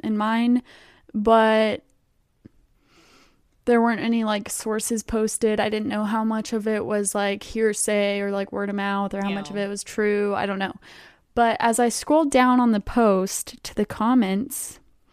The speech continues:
Speaker 1: the first comment I see, the one that was, like, right there, was a comment from Nolene Paltridge.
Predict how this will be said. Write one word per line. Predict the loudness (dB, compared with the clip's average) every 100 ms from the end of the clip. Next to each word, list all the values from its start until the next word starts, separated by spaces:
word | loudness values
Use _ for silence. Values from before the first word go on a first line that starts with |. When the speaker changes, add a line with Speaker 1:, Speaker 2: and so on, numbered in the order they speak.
| _ _ _ _ _ _ _
Speaker 1:
the | 0
first | 0 4 6 6 0
comment | 2 6 8 8 6
I | 0 0
see, | 0 2 2 4
the | 4
one | 2 2
that | 0 0
was, | 0
like, | 0 0 -4 _ _ _ _ _ _ _ _ _ _ _ _ _ _ _ _ _ _ _ _ _ _
right | -6 4 6 6 6
there, | 2 2 -2 -6 -10 _ _ _ _ _ _ _ _ -4
was | 0 2
a | 2
comment | 0 0 0 0 -4
from | -2 2 2
Nolene | 0 -2 -2 -2 0 -2
Paltridge. | -2 -6 -4 -6 -6 -8 -14